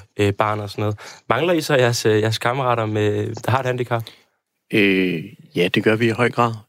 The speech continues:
Speaker 2: Øhm, man kan sige, det kan godt være rigtig svært at, at engagere sig, øh, hvis man har et handicap af, af forskellige arter, have overskud til det. Øh, derfor har vi også brug for at have den tæt dialog, vi har med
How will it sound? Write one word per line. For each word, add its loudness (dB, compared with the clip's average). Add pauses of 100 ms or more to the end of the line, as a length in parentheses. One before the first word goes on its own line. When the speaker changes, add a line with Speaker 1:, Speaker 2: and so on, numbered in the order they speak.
Speaker 2:
Øhm, 0
man -2
kan -6
sige, 0
det -2
kan -2
godt 2
være 2
rigtig -2
svært 2
at, 0 (200)
at 0
engagere 0
sig, -6 (280)
øh, 0
hvis -4
man -2 (720)
har 0
et -6
handicap -2 (100)
af, 0
af -2
forskellige 0
arter, -2
have 0
overskud -2 (100)
til 2
det. -6 (180)
Øh, 0
derfor -2
har -2
vi 2
også 2
brug 0
for -4
at 0
have 2
den 0
tæt -6
dialog, 2
vi -4
har -2
med -4